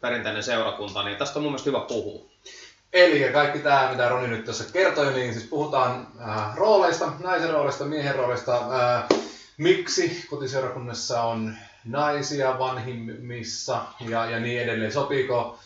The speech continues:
Speaker 2: äh, kaikki palvelutehtävät niin naisille kuin miehillekin? Ja mitä sitä nyt sitten meillä kysymyksiä mieleen tuleekaan, niin niitähän heitellään toinen toisillemme tässä podcastin aikana. Mutta ennen kuin mennään noihin kysymyksiin, niin Roni,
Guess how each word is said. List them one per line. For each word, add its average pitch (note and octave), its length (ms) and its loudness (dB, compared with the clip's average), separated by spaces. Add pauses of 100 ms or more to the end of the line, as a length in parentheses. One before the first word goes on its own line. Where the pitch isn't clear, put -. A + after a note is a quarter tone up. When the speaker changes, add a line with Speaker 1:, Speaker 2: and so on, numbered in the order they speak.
(220)
Speaker 2:
äh, A2+ 600 -6
kaikki D#3 360 4
palvelutehtävät C3 880 2
niin C3 180 -6
naisille B2+ 300 -2
kuin A#2+ 180 -10
miehillekin? G#2+ 800 -6
Ja G#2+ 80 -4
mitä C3+ 200 0
sitä B2 140 -4
nyt D#3 120 -4
sitten D#3 360 0
meillä C#3 260 -2
kysymyksiä B2+ 580 -4
mieleen A2+ 440 0
tuleekaan, G2 400 -4
niin G2+ 100 -6
niitähän G2 340 -8
heitellään G2 500 -6 (440)
toinen G2+ 420 -4
toisillemme G2 840 -8 (220)
tässä - 300 -12 (480)
podcastin C3 380 0
aikana. C3 220 4 (160)
Mutta A#3 360 2
ennen A#3 160 4
kuin A3 100 0
mennään G#3+ 280 4
noihin A3 300 4
kysymyksiin, E3+ 580 0
niin D#3 280 -2
Roni, F3+ 460 4